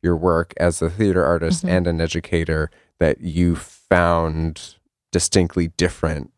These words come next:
Speaker 1: uh, or that you wanted to explore.
Speaker 2: Absolutely. So I, I really find that myself as a theater artist,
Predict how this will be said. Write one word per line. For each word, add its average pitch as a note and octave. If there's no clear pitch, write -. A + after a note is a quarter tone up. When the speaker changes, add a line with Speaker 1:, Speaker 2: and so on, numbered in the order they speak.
Speaker 1:
uh, D#2
or D#2+
that D#2+
you D#2+
wanted D#2
to -
explore. -
Speaker 2:
Absolutely. F3+
So G3+
I, A3+
I A3
really C#4
find F3+
that E3+
myself F3+
as F#3
a F3
theater F3+
artist, E3+